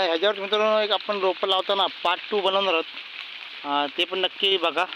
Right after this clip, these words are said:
अं, कशा प्रकारे आपण लाव-, लावणार आहोत, कारण आपण मित्रांनो प्रथमच, अं, हळदीची रोपं लागवड करणार आहोत. तर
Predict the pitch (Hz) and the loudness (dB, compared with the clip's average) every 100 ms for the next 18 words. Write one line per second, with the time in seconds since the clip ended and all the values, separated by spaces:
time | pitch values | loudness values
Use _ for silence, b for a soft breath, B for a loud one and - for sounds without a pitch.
0 | - - - - 139 131 147 170 160 156 | -12 -8 -8 -6 -8 -4 -2 -2 -2 -4
1 | 165 156 160 147 139 151 139 135 139 135 | -2 -2 0 -2 -2 -2 -2 -2 -4 -6
2 | - - 147 151 135 160 151 165 165 - | -8 -8 -2 -2 -2 -6 -4 -2 -2 -2
3 | 165 170 175 165 170 160 165 165 - - | -2 -2 -2 -2 0 0 0 -4 -12 -14
4 | - - 143 147 170 180 165 156 175 175 | -14 -10 -6 -4 -2 0 -2 -2 0 2
5 | 175 165 156 175 170 160 151 160 - - | 2 0 -2 -4 -4 -6 -6 -8 -12 -16
6 | - - - - - - - - - - | -16 -16 -14 -16 -16 -18 -18 -14 -12 -12
7 | - - - - - - - - - - | -14 -14 -14 -14 -14 -14 -12 -12 -12 -14
8 | - - - - - - - - - 147 | -14 -14 -14 -14 -14 -14 -14 -14 -12 -12